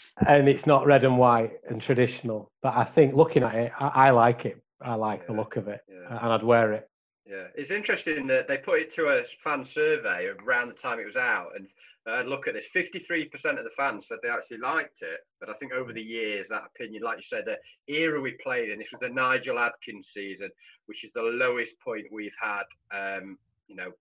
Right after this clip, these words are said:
Speaker 2: possibly, well, in our lifetimes. Uh, we, you know, we missed out the season in the fourth division and we were very young. Um, just, just not, not great. It was the hundred twenty-fifth anniversary, I think it was brought in for. I think it was meant to coincide with one of our early kits. But when I looked at our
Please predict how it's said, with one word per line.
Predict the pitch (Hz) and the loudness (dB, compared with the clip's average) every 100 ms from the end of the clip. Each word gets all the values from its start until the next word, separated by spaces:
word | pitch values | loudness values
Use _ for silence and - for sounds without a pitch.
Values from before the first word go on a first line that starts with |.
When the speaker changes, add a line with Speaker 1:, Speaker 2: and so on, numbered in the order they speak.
| _ _ _ | _ _ _
Speaker 2:
possibly, | 139 127 117 151 | -14 -14 -12 -8
well, | 92 | -8
in | 104 | -6
our | 95 | -6
lifetimes. | 107 175 - 85 85 82 - 90 | -4 -4 -6 -10 -10 -12 -18 -14
Uh, | 92 95 | -12 -10
we, | 98 90 | -12 -14
you | 95 | -16
know, | 92 | -14
we | 104 98 | -14 -14
missed | - - - | -18 -20 -12
out | 104 101 | -10 -10
the | 101 | -12
season | - 95 98 | -16 -16 -16
in | 92 | -18
the | |
fourth | 90 101 92 - | -14 -12 -12 -14
division | 92 98 90 | -16 -16 -14
and | 90 | -14
we | 90 | -12
were | |
very | 95 92 90 | -10 -10 -12
young. | 92 98 82 82 _ _ _ _ _ 95 | -8 -8 -10 -16 _ _ _ _ _ -14
Um, | 90 90 92 _ _ | -10 -10 -10 _ _
just, | - 98 - _ - | -12 -12 -14 _ -16
just | 107 - - | -16 -16 -20
not, | 101 92 - _ | -16 -16 -16 _
not | 98 - | -20 -14
great. | 95 90 | -10 -10
It | 101 143 | -10 -10
was | 165 | -6
the | 170 | -4
hundred | 208 214 208 | -2 -2 -2
twenty-fifth | 214 208 208 202 | -2 -2 -2 -2
anniversary, | 202 190 190 196 - 110 | 0 -2 -2 -4 -4 -8
I | |
think | 107 98 | -10 -18
it | 80 | -18
was | - | -16
brought | 98 92 82 | -10 -8 -8
in | 82 _ | -14 _
for. | 90 92 | -10 -10
I | 101 | -10
think | 123 | -12
it | |
was | 120 | -6
meant | 143 - | -6 -6
to | - | -6
coincide | 135 127 - 131 127 | -4 -6 -6 -4 -4
with | 127 123 | -6 -8
one | 117 | -6
of | 117 | -4
our | 117 117 | -4 -2
early | 120 120 117 _ | 0 -2 -4 _
kits. | 185 175 - _ - | -2 -2 -4 _ -12
But | 156 | -8
when | 196 226 | 0 2
I | 240 | 4
looked | 220 226 - 175 | 4 2 2 -2
at | |
our | 151 165 | 2 4